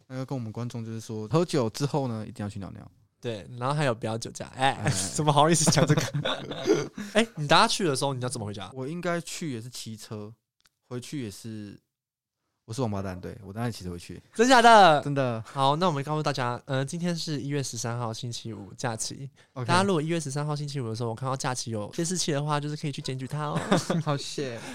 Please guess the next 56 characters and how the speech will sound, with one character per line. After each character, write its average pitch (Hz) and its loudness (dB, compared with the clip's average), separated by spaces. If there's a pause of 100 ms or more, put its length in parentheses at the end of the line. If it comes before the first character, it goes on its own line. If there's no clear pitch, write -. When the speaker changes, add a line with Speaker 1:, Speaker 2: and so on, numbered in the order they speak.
(180)
Speaker 2:
阿 175 2
远 202 2
就 185 -2
是 202 -2
王 175 0
八 190 2
蛋 226 0
呢。 180 0
Speaker 1:
OK， 127 -2
好， 117 -4
OK。 - -16
Speaker 2:
因 120 -4
为 220 2
我 196 4
等 156 4
下 160 4
应 180 0
该 175 2
是 170 0
坐 160 -2
计 147 -4
程 117 -6
车。 107 -8 (300)
Speaker 1:
坐 143 -8
电 135 -4
车 101 -10
吗？ 90 -12 (280)
Speaker 2:
吧。 - -16 (840)
Speaker 1:
应 185 8
该 165 0
吧。 107 -6 (300)
Speaker 2:
<laughs> - -16
我 147 4
不 170 2
知 175 0
道， 143 6
我 117 4
不 113 -4
知 117 -6
道。 120 -10
Speaker 1:
对 127 -6
啊， 95 -10
我 107 -12
Speaker 2:
再， 156 6
Speaker 1:
等 156 2
Speaker 2:
再 170 4
看 160 -2
啦， 123 -2
我 139 -2
有 190 6
可 220 8
能 196 4
走 143 2
路 165 0
回 147 0
去。 123 -10